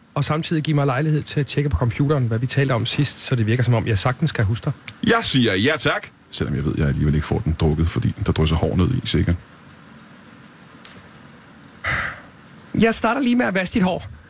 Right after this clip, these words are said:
Speaker 1: siger jeg med en glad stemme, selvom jeg hader den her del af jobbet, fordi folk tit har virkelig klamt hår.
Speaker 2: Så sætter jeg mig. Jeg føler mig pænt dum, fordi jeg faktisk vaskede mit hår, lige inden jeg kom.
Speaker 1: Du får lige lidt hovedbundsmassage.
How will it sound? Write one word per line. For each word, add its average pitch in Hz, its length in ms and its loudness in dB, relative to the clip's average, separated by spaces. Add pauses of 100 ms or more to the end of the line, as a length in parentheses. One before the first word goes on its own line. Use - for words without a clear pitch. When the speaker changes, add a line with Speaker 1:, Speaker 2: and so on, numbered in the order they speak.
(340)
Speaker 1:
siger - 280 0
jeg 147 140 0
med 135 80 2
en 139 100 2
glad 160 220 0
stemme, 117 360 0 (120)
selvom - 300 -4
jeg 123 160 2
hader 147 320 2
den 95 180 -6
her 110 120 0
del 123 200 -4
af 110 140 -4
jobbet, 98 260 2
fordi 110 260 -4
folk - 300 -4
tit - 180 -2
har 110 140 -2
virkelig 113 480 0 (100)
klamt - 260 -4
hår. 87 160 -2 (680)
Speaker 2:
Så 113 300 2
sætter 104 300 2
jeg 92 220 2
mig. 104 120 2 (560)
Jeg - 40 -8
føler - 160 0
mig 156 160 2
pænt 101 260 0
dum, 78 180 0
fordi - 200 -2
jeg 57 100 2
faktisk 69 240 0
vaskede 71 300 2
mit 80 100 0
hår, - 160 0
lige 85 120 4
inden 82 100 4
jeg 67 100 0
kom. - 200 0 (2000)
Speaker 1:
Du 196 60 2
får 190 240 2
lige 214 160 2
lidt 220 180 0
hovedbundsmassage. 214 1000 0